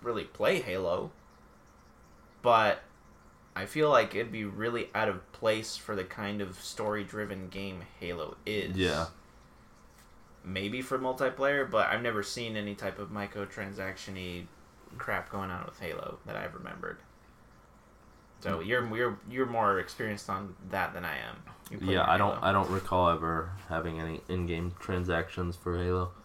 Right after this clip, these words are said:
Speaker 1: Yeah, but we're crossing our fingers that it's not the first case here with Halo Infinite, 'cause that'd be really bad. <laughs>
Speaker 2: Yeah.
Speaker 1: That would look really bad.
Speaker 2: Right? <laughs>
Speaker 1: That would look really, really bad.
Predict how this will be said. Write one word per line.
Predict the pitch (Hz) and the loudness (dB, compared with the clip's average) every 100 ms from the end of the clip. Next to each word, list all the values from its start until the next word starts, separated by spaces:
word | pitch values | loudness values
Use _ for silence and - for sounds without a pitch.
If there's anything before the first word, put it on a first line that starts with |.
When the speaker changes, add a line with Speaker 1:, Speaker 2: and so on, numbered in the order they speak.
| - | -8
Speaker 1:
Yeah, | 90 - | -6 -2
but | 113 | 2
we're | 135 135 | 2 8
crossing | 165 165 185 | 8 8 6
our | 151 | 0
fingers | 196 175 135 131 | 0 2 2 2
that | 120 | 0
it's | 117 | -2
not | 127 127 - | 0 0 0
the | |
first | - 139 127 - | -4 -2 -2 -2
case | 139 - - | -4 -4 -6
here | 123 | -4
with | 113 110 | -4 -4
Halo | 117 117 | -2 -2
Infinite, | 113 107 107 117 | -4 -6 -8 -8
'cause | - - | -12 -6
that'd | 107 110 | -4 -4
be | 110 87 - - - | -10 -10 -18 -18 -6
really | 123 120 | 0 0
bad. | 117 117 98 - - | 4 4 4 0 -8
<laughs> | - | 6
Speaker 2:
Yeah. | 107 | 10
Speaker 1:
That | - 139 | 12 10
would | 127 | 12
look | 160 160 | 10 10
really | 135 110 | 4 4
bad. | 104 95 | 4 10
Speaker 2:
Right? | 104 117 | 12 12
<laughs> | 139 - | 12 12
Speaker 1:
That | - 165 156 113 | 12 12 8 0
would | 107 | 2
look | 117 104 - | 6 6 4
really, | 113 120 107 | 2 2 2
really | 101 95 | 0 2
bad. | - 180 | 0 0